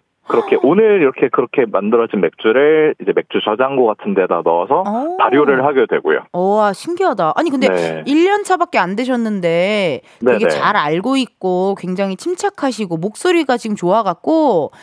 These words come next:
Speaker 1: 감사합니다. 네, 네.
Speaker 2: 일오이구 님께서
Speaker 1: 네, 네.
Speaker 2: "뭐야, 뭐야, 청취자 목소리 뭐야, 너무 감미롭네요."라고 문자 주셨거든요.
Speaker 1: <laughs> 아, 네, 네, 네. 아,
Speaker 2: 어, 제가
Speaker 1: 감사합니다. 이렇게. 네.
Speaker 2: 예, 제가 또 저기 또 헌팅걸로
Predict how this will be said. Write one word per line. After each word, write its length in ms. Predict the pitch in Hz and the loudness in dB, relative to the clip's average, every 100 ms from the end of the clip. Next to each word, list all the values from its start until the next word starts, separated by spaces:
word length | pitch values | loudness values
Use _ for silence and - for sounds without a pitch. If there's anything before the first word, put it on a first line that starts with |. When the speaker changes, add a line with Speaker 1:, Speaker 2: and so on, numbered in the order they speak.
| - - | -20 -12
Speaker 1:
감사합니다. 360 | - - - 196 320 | -6 -4 -4 0 2
네, 140 | 359 | 4
네. 80 | 381 | 4
Speaker 2:
일오이구 720 | 381 381 370 339 196 196 277 | 2 2 4 2 0 -2 0
님께서 1120 | 285 240 208 175 165 151 147 160 185 165 135 - _ _ | 2 2 0 -2 0 -2 2 2 2 0 -2 -6 _ _
Speaker 1:
네, 160 | 220 202 | 0 2
네. 160 | 170 196 | 2 2
Speaker 2:
"뭐야, 240 | 247 269 | 2 2
뭐야, 400 | 180 165 170 180 | 0 0 2 0
청취자 480 | - 330 - 339 311 | -2 -6 -2 0 0
목소리 360 | 180 - 247 | -2 -6 -4
뭐야, 360 | 240 147 151 151 | -4 -4 -2 -2
너무 220 | 147 151 | -2 -4
감미롭네요."라고 1120 | 170 151 143 214 349 359 339 311 294 277 180 160 | -6 -6 -2 0 0 0 0 2 2 0 -2 -4
문자 320 | 156 214 349 | -6 -4 -6
주셨거든요. 720 | - 240 - 185 165 170 285 440 466 - | -6 -10 -6 -8 -6 -4 -2 -2 -6 -4
Speaker 1:
<laughs> 380 | 262 240 - - - - | -2 -2 -6 -14 -14 -4
아, 440 | 339 247 - 92 | -2 -2 -2 -2
네, 140 | 87 87 | 0 0
네, 140 | 82 | 0
네. 120 | 78 82 | -4 -6
아, 80 | 90 | -4
Speaker 2:
어, 40 | |
제가 240 | 87 - 269 | -2 0 0
Speaker 1:
감사합니다. 340 | 87 82 80 | -2 -4 -2
이렇게. 240 | 90 92 - _ - | -2 -4 -8 _ -8
네. 160 | - | -2
Speaker 2:
예, 300 | 285 247 214 | 0 2 0
제가 280 | 190 302 339 - | 0 -2 -2 -4
또 480 | - 262 269 302 269 | -4 -2 0 0 -2
저기 220 | 208 208 | -4 -8
또 120 | 202 208 | -6 -6
헌팅걸로 800 | 330 370 403 392 330 285 254 | -6 -6 -6 -2 0 0 -2